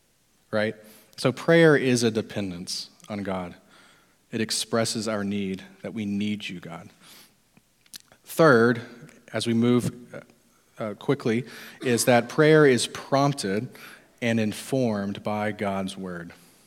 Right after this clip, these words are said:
So this is the third truth about prayer that we're, uh, looking at. Prayer is prompted and informed by God's word.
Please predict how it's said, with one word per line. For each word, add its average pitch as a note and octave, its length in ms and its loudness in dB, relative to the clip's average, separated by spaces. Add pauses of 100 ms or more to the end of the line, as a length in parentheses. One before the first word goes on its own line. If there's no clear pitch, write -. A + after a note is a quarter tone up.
(560)
So - 100 -8
this D3+ 140 -2
is E3+ 80 -2
the C3 120 2
third C3 340 0
truth A2 560 -4 (320)
about G#2 340 -2
prayer G2+ 360 -2
that G2+ 180 -6
we're, G2+ 280 -6 (520)
uh, G#2 180 -14 (260)
looking G#2+ 320 -6
at. F#2 180 -10 (180)
Prayer C3+ 280 2
is A2 100 0
prompted C3+ 540 -2
and A#2+ 100 -2
informed A2+ 480 -4
by G#2 160 -4
God's G2+ 360 -6
word. F#2 280 -10